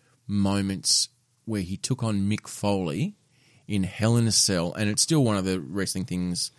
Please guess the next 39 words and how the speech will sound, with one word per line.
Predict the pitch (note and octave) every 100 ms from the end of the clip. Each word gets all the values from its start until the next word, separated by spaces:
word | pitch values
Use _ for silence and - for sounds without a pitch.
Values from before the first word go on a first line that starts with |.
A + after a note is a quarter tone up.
| _ -
that | F2
people | G2 E2+
talk | G2 F2
about. | E2 D2 _ _ _ _ _ -
Him | F3
and | F3
Mick | D3+ D3+
Foley | - A#2 A2+ G#2+
ended | G#2+ G#2 G2+
up | G2 _ _ _ _ -
on | A#2+ A2
top | - - F3+ -
of | A#2 G2
the | G2
cage | - - A2+ D#2+ F#2 A#2 -
of | G2
Hell | - F#2+
in | F2+
a | F2+
Cell, | - E2 B1 - _ - - - - _ _ _ _ -
and | B2 G#2+
he | A#2 F#2+
choke | - - C#3 C#3
slams | - A#2 G#2+ G2+ F#2+
Mick | G2 G2+ -
Foley | G#2+ G2 F#2 F#2 - _ _ _ _
through | - - C#3 C#3+
the | C#3
top | C3+ A2+
of |
the | G2
cage | - F#2 F2 F2+ - _ _ _ _ -
onto | G#2 F#2+
the | F#2+
mat. | E2+ D#2+ - _ _ _ -
Mick | A2+ A#2
Foley | - G#2+ G#2+
gets | F#2+ G2 -
up, | F#2+ F2+